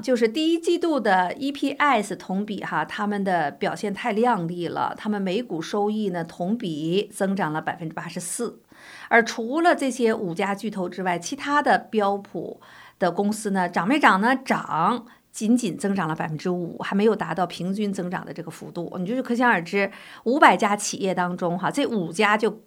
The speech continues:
就，就，就，就已经撑起了一片蓝天哈。这就是今天我们看到美股的这样的情况。另外呢，过去四个季度，过去这一年呢，这个业绩啊，从二零二三年到现在为止，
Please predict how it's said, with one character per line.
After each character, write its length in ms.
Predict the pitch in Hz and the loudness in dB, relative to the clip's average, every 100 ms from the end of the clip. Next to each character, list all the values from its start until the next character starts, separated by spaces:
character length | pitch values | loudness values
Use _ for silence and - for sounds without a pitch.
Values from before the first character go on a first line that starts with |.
| - | -4
就， 120 | 196 | -2
就， 160 | 202 | -2
就， 260 | 196 196 175 | -2 -2 -4
就 180 | 185 208 | 0 0
已 100 | 185 | 0
经 220 | 175 170 | -4 -6
撑 260 | - 254 247 | 0 2 2
起 140 | - | 0
了 140 | - 185 | -6 -6
一 120 | 170 | -8
片 240 | 170 185 | -2 0
蓝 200 | 160 143 | 0 -4
天 320 | 160 180 170 190 | -4 -4 -2 8
哈。 220 | 240 240 - - - | 8 8 -2 -18 -6
这 100 | - | 0
就 120 | 254 | 2
是 120 | 240 214 | 4 2
今 160 | 214 | 4
天 200 | 233 214 | 2 2
我 40 | 185 | 0
们 80 | |
看 200 | 165 208 | -2 0
到 100 | 190 | 0
美 180 | 170 170 | 2 0
股 160 | 196 160 | -2 -6
的 120 | - | -6
这 100 | 175 | -4
样 100 | 165 | -4
的 60 | 156 | -6
情 240 | - 175 | -8 -10
况。 340 | - 170 165 - - - - - - | -4 -4 -4 -14 -20 -18 -16 -16 -2
另 140 | 349 | 4
外 200 | 330 311 | 8 8
呢， 320 | 269 262 262 | 8 8 6
过 360 | 254 - 294 262 | 2 -4 2 2
去 440 | - 254 240 226 - _ _ | 2 -2 -2 -4 -16 _ _
四 360 | - - 403 370 | -4 -2 0 0
个 120 | 196 | 0
季 180 | 175 175 | -4 -6
度， 180 | 180 165 - | -4 -6 -4
过 80 | |
去 140 | 208 208 | -4 -2
这 100 | 220 | -4
一 200 | - 247 | -2 -2
年 340 | 185 160 175 | 0 -2 -4
呢， 220 | 170 160 - - _ | -4 -4 -6 -20 _
这 100 | 269 | -2
个 60 | |
业 320 | 240 262 302 208 | 2 4 4 4
绩 200 | 233 190 | 2 0
啊， 140 | - | 0
从 240 | - 196 | -4 -4
二 180 | - 277 | 2 4
零 120 | 220 | 4
二 140 | 220 233 | 2 -2
三 280 | 220 226 214 | 0 0 2
年 160 | 156 | -2
到 180 | 170 196 | -2 -2
现 240 | 190 220 | 0 -2
在 220 | 208 247 180 | 0 0 0
为 220 | 151 - | -4 -8
止， 300 | - - | -12 -16